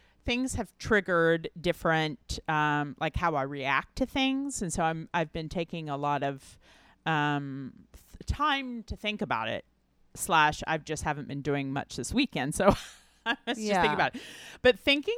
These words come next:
Speaker 1: a lot about, like, the acts of service,
Speaker 2: Yeah.
Speaker 1: love language,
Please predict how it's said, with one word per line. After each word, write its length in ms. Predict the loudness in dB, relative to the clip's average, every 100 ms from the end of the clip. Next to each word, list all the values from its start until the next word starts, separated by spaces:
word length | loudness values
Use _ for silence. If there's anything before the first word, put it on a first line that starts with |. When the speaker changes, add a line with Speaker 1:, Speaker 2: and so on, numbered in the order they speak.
| 2
Speaker 1:
a 60 | 4
lot 260 | 4 4
about, 400 | 4 4 4 2
like, 320 | 0 0 -4 -8
the 180 | -8 -2
acts 320 | -2 -2 -4
of 100 | -6
service, 840 | -4 -2 0 0 0 0 -4 -8 -4
Speaker 2:
Yeah. 300 | -2 0 -4 -12 _ _ _ -8
Speaker 1:
love 280 | 4 4 4
language, 640 | -2 -4 -2 -2 -2 -8